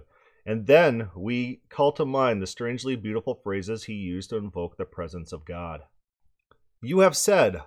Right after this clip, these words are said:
"I am of such and such dimensions," but you have dropped the such and such and have become the all. To be sure, you were already previously the all. When one comes to be someone, that is, by the addition of non-being, he is not the all.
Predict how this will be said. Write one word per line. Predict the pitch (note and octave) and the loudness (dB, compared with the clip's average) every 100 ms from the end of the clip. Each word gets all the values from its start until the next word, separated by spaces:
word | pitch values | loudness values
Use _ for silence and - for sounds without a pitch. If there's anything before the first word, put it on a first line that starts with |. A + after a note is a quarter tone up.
| _ | _
"I | A#2+ | -2
am | C#3 | 0
of | C3 | 0
such | - E3 D3+ C3+ | 0 -2 -2 -4
and | A#2+ | -6
such | - A#2+ - | -2 0 0
dimensions," | - G2+ A2+ A#2 - E2 D#2+ | -4 -4 -4 -4 -8 -10 -12
but | - G#2 F#2+ | -8 -6 -4
you | A#2 | 0
have | C3+ F#2 | 0 2
dropped | G#2+ A2+ - | 2 2 0
the | G#2 | -6
such | - A#2+ A2 | -2 -4 -4
and | F#2+ | -8
such | - F2 E2 - | -6 -6 -6 -10
and | - F#2+ | -10 -6
have | A2 | -4
become | G2+ G#2 - A#2 G2+ | -4 -8 -6 -6 -4
the | G2 | -6
all. | - A2 A2 D#2+ D#2+ _ | -2 2 2 0 -6 _
To | G#2 | -10
be | A#2+ | -8
sure, | - F3 C#3+ F#2 - _ _ | -6 0 0 0 -6 _ _
you | A2 C#3 | -4 4
were | C3+ | 4
already | A#2 A#2+ A#2+ A#2+ | 6 4 4 0
previously | - - C#3 C#3 B2+ A2+ G2+ | -6 -6 -4 -4 -6 -6 -4
the | F#2 | -4
all. | F2 A2+ F2+ D#2 _ _ _ | 0 2 0 -4 _ _ _
When | A2+ B2 | -4 0
one | C#3 E3+ | 2 0
comes | F3+ F3 E3+ D3+ B2+ | -2 -2 -2 -2 -4
to | - | -8
be | A2 C3 | -4 -4
someone, | - E3+ E3+ B2 F#2 F2+ _ _ | -4 -4 -2 -2 -4 -6 _ _
that | G#2 G#2+ | 0 6
is, | A2+ G#2+ | 6 6
by | - G#2+ | 2 2
the | G#2+ | 2
addition | G2+ A#2+ - C#3 | 0 -2 -4 -4
of | A#2 G#2+ | -4 -4
non-being, | A2+ B2 C3 B2+ G2 F#2 F#2 F2+ | -2 0 0 0 -4 -4 -6 -8
he | - A#2+ | -6 -2
is | A#2 G#2 | -2 -2
not | G#2+ A2 | -2 -2
the | - | -4
all. | - A2+ G#2+ E2 | 0 4 4 2